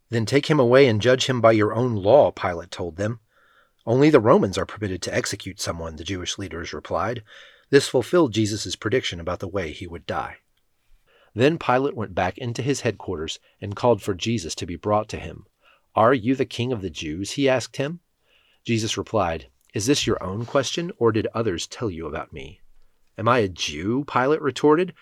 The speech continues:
"Your own people and their leading priests brought you to me for trial. Why? What have you done?" Jesus answered, "My kingdom is not an earthly kingdom. If it were, my followers would fight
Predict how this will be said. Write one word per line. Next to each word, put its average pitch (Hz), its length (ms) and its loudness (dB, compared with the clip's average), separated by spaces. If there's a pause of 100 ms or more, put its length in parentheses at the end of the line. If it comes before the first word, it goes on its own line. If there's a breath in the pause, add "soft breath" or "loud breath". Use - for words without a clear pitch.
(140 soft breath)
"Your 143 220 2
own 170 180 0
people 165 360 2
and 107 120 2
their 107 120 2
leading 120 340 4
priests - 380 -2
brought 95 320 -2
you 92 140 -10
to - 100 -6
me 107 140 -2
for - 140 -6
trial. - 500 -4
Why? 110 420 0 (100)
What 127 140 4
have 131 100 0
you 135 100 -2
done?" 120 400 0 (720)
Jesus 139 320 -2
answered, 85 420 -8 (320 soft breath)
"My 95 220 -2
kingdom 92 500 -6 (240)
is 101 160 -6
not 104 340 -4
an 98 100 -10 (100)
earthly 117 300 -2
kingdom. 98 480 -10 (120)
If 117 120 -6
it 110 80 -4
were, 117 360 0 (280 loud breath)
my 101 160 0
followers 92 640 2
would 85 160 -10
fight 127 340 -4